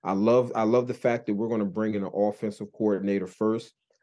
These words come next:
I don't wanna go after, I don't wanna pay a quarterback a lot of money. First of all, from my standpoint, I don't want to,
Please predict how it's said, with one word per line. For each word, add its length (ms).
I 120
don't 180
wanna 240
go 280
after, 280
I 120
don't 160
wanna 160
pay 260
a 40
quarterback 500
a 40
lot 200
of 40
money. 360
First 220
of 100
all, 180
from 200
my 160
standpoint, 760
I 100
don't 320
want 440
to, 160